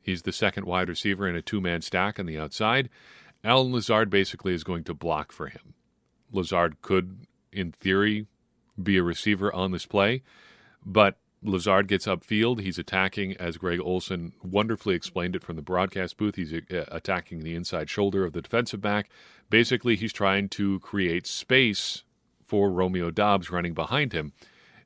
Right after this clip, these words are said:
And with a guy like Allen Lazard blocking in front of you, you're gonna have a lot of space. This is, uh, while a version of this dates back pretty far into the Mike McCarthy era,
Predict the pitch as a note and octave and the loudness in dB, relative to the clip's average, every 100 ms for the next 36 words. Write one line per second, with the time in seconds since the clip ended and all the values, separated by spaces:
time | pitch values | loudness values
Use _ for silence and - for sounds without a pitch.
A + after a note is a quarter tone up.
0 | - G#2 G2 F#2 F#2+ F#2 F2+ E2+ E2+ F2 | 0 4 6 2 -2 -4 -2 2 4 4
1 | F2 F2+ E2+ E2+ D#2 D#2 F2+ F#2+ E2+ E2 | 2 -2 -2 -2 -4 -4 0 2 0 -4
2 | _ _ _ _ - F2+ G2 F#2+ E2 E2 | _ _ _ _ -12 2 2 2 0 -8
3 | D#2+ D3 D#3+ F2+ F#2 G2 G2 G2 F#2 D#2 | 0 2 4 2 0 0 0 2 2 0
4 | E2+ E2 D#2+ D#2+ E2 F2 F#2+ G#2 - D#2+ | -2 -4 -4 -6 -4 0 4 4 2 -12
5 | - - - - - - _ _ _ - | -10 -12 -12 -12 -14 -16 _ _ _ 0
6 | A#2+ C#3+ D3 - - _ _ _ _ _ | 0 2 -2 -4 -10 _ _ _ _ _
7 | _ _ _ - G#2+ - - - A2 A2 | _ _ _ -12 -12 -12 -18 -6 2 6
8 | G#2 F2+ B2+ D3+ A2 F#2 D2+ E2+ - G#2+ | 6 6 4 4 2 -2 0 -2 0 0
9 | B2 - F#2+ F2 - - B2+ F#2 G#2+ G2 | 0 0 2 2 0 -2 0 0 2 4
10 | F2+ E2 F2+ F2 F#2 E2 E2+ E2 - F2+ | 4 2 -4 -4 -6 -4 -2 -4 -4 -6
11 | F2 - F#2 F2+ F2 D2+ F2+ G2 D2+ | -6 -6 -2 -2 -4 -6 2 2 2